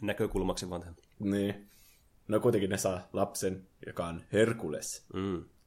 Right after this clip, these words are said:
Speaker 2: Vissiin alku-, alkuperäinen kreikkalainen nimi tällekin hahmolle on Herakles.
Speaker 1: Mm, on.
Speaker 2: Mutta sitten ne käytti jotain toista käännöstä.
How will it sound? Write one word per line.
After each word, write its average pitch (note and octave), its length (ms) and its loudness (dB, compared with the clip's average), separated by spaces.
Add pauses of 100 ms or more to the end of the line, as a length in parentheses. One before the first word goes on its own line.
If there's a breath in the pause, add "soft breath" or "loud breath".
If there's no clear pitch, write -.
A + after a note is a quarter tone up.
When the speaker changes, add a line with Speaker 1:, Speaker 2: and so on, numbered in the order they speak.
(120)
Speaker 2:
Vissiin A#2 280 6
alku-, A#2 280 6
alkuperäinen F#2+ 480 2
kreikkalainen F2+ 600 0
nimi F2 180 -2
tällekin E2+ 400 -6
hahmolle F2 320 -4
on F2+ 100 -4
Herakles. G2 800 -2
Speaker 1:
Mm, F#2 260 2 (360)
on. F2 240 -2 (600)
Speaker 2:
Mutta F#2 400 0 (120)
sitten - 360 -8
ne F2+ 80 0
käytti F2+ 320 -2
jotain F#2 340 -2
toista F2+ 400 -6 (180)
käännöstä. F#2+ 460 -8